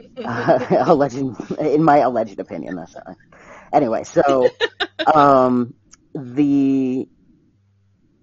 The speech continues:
the takeaway for me, uh, the, the thing that, that Alexa's husband wanted to do basically right as I was walking out the door was to incorporate Eat Predators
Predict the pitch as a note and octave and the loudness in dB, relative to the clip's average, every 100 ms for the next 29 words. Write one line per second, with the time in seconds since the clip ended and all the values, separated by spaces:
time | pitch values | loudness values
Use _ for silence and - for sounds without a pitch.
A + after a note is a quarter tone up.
0 | _ _ _ _ _ _ C#3+ D#3+ - G#3+ | _ _ _ _ _ _ 0 0 2 0
1 | A3+ B3+ G3 E3 - C3 B2 B2+ A#2+ A2 | 2 2 2 0 0 0 2 2 0 -2
2 | G2+ F#2 G2 - A#2+ A2+ G#2+ A#2 C3 - | -4 -6 -8 -2 2 4 4 2 -2 0
3 | B2 C3 - F#3+ G3 F3+ D3+ A#2+ - _ | -2 -2 0 2 2 2 0 0 -4 _
4 | A#2+ A2 - A2+ A#2 B2 A#2+ B2+ A#2+ - | -2 -2 -4 -2 0 -2 -4 -2 -2 0
5 | A2+ A2 G#2+ A2 G#2 G#2+ G#2+ G#2 G2+ G#2 | 0 0 -2 -6 -6 -4 -4 -4 -6 -4
6 | G2 G2+ G2 G2+ G2 G2 F#2 G2 F#2 E2 | -2 -2 -4 -6 -8 -2 -2 -2 -6 -8
7 | F#2 C3 C3+ G#2 F#2+ G2 _ _ _ _ | -2 2 4 2 -2 -8 _ _ _ _
8 | A2 A#2 A2+ - - B2+ - G#2+ - D#3 | -2 0 0 -2 -4 -4 -2 -4 -4 -2
9 | C3+ C3+ B2+ A#2 A2 - A2 - A2+ G#2 | -2 -2 -2 -2 -4 -6 -10 -6 -4 -4
10 | G2 F#2+ F#2+ F#2+ F2+ | -8 -8 -8 -10 -12